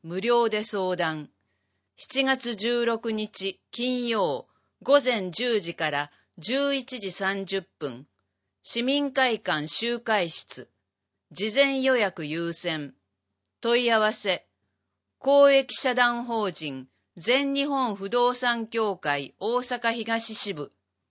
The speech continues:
電話、零六四二五零の九一九一。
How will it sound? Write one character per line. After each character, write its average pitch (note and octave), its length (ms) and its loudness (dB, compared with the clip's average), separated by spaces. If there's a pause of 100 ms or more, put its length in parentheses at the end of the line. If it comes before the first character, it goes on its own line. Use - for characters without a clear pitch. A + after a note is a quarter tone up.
(280)
電 G#3+ 360 0
話、 G3+ 260 2 (400)
零 C4 320 6
六 B3+ 400 -2 (440)
四 C#4+ 380 2
二 B3+ 300 0
五 G3 320 0
零 F3 320 -2
の B2 220 -10 (320)
九 C#4 360 -2
一 - 260 -6
九 F3 360 -4
一。 D#3+ 380 -10